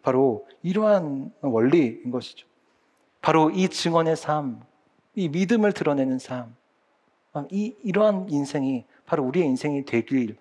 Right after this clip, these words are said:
간절히 소망합니다. 우리 삼십칠 절부터 사십 절까지의 말씀 읽겠습니다. 시작.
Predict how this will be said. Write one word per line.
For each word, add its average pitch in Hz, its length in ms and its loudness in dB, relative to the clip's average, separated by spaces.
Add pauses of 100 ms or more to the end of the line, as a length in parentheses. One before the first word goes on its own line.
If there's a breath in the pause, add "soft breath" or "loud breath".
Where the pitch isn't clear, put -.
(160 soft breath)
간절히 131 320 0
소망합니다. 127 640 -2 (480 loud breath)
우리 139 100 4
삼십칠 208 440 2
절부터 175 720 4
사십 - 280 -4
절까지의 160 440 4
말씀 117 400 -2 (380 soft breath)
읽겠습니다. 110 580 -8 (100)
시작. 156 480 2